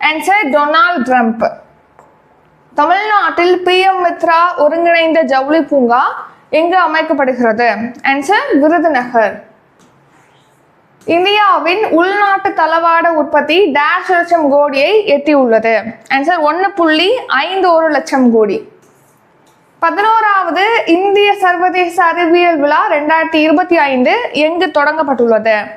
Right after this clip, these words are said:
ஆன்சர், ஹரியானா. உலகின்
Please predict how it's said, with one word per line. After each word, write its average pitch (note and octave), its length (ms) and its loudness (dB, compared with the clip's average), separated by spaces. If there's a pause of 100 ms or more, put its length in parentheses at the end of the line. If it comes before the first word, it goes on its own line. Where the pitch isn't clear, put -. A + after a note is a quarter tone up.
(300)
ஆன்சர், F#4 460 -2 (140)
ஹரியானா. C4+ 540 0 (2500)
உலகின் F#4+ 580 0